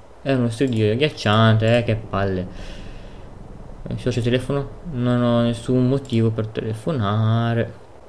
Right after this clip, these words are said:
Per un momento, andate fu-, vai fuori. Vediamo un po' se fuori ci viene un po' di ispiration, qualcosina. Fiori, ecco.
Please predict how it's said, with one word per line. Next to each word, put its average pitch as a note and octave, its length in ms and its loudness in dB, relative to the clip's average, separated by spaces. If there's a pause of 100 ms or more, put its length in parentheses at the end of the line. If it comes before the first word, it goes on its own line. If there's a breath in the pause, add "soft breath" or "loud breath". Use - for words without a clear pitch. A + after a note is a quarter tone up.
Per B2+ 80 -2
un G#2+ 80 0
momento, A2+ 320 -6
andate A#2+ 320 0
fu-, A2 240 -4
vai A#2+ 160 4
fuori. A2+ 560 2 (1700 loud breath)
Vediamo A#2 220 0
un A2 40 -4
po' A2+ 120 -2
se A2 160 -4
fuori A2+ 340 2
ci A2 140 -2
viene A#2 120 2
un A2+ 140 2
po' A#2+ 140 2
di A#2 80 0
ispiration, A2+ 960 2 (180)
qualcosina. A2+ 580 2 (2750 loud breath)
Fiori, G#2+ 380 4
ecco. G#2 340 -4